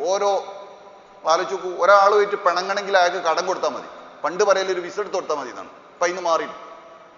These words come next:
ഒരു വിസ എടുത്ത് കൊടുത്ത ഒരാളായിട്ട് പിണങ്ങാന്നാണ് തെറ്റ്, പിണ-, പിണങ്ങ് അകൽച്ച ഉണ്ടാവും എന്നാണ് പറയാം. ഇപ്പം അത് മാറിയിട്ട് ഇപ്പം പറയുന്നത്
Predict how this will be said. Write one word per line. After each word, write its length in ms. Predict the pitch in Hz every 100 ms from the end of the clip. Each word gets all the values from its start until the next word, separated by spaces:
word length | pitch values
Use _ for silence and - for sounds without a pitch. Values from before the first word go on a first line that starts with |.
| - - -
ഒരു 100 | 156
വിസ 120 | 160 196
എടുത്ത് 140 | 196
കൊടുത്ത 160 | 185 185
ഒരാളായിട്ട് 300 | 175 175 165 160
പിണങ്ങാന്നാണ് 440 | 151 156 151 139
തെറ്റ്, 180 | 139 - - 151
പിണ-, 180 | 156 -
പിണങ്ങ് 260 | 147 147 151 -
അകൽച്ച 240 | 139 156 170
ഉണ്ടാവും 200 | 151 139
എന്നാണ് 160 | 127 120
പറയാം. 180 | 87 - - - - - - 139
ഇപ്പം 140 | 190
അത് 60 | 175 165
മാറിയിട്ട് 340 | 180 185 180
ഇപ്പം 140 | 170 165
പറയുന്നത് 320 | 165 160 156